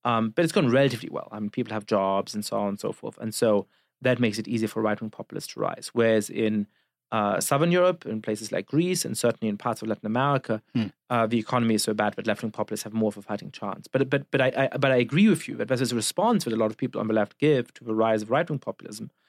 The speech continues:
Speaker 1: Uh, Chantal Mouffe is the most famous person who said that, but there's tons of others,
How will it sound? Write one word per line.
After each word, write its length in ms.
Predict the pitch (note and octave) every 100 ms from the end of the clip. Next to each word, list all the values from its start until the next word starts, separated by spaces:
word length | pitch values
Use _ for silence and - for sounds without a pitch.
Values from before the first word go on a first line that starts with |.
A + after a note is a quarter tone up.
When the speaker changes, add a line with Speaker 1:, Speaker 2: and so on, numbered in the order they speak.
| _ _ _ -
Speaker 1:
Uh, 160 | A2
Chantal 300 | - C#3 B2+
Mouffe 320 | A#2 C3 B2
is 100 | B2
the 80 | A2
most 200 | A2+ G#2+
famous 220 | A#2 A2
person 300 | - G#2 -
who 40 | A2
said 240 | - G#2
that, 200 | A2+ A#2+
but 80 | -
there's 180 | G#2 F#2+ _
tons 260 | - D3+ A#2+
of 80 |
others, 340 | A2 F2+ D3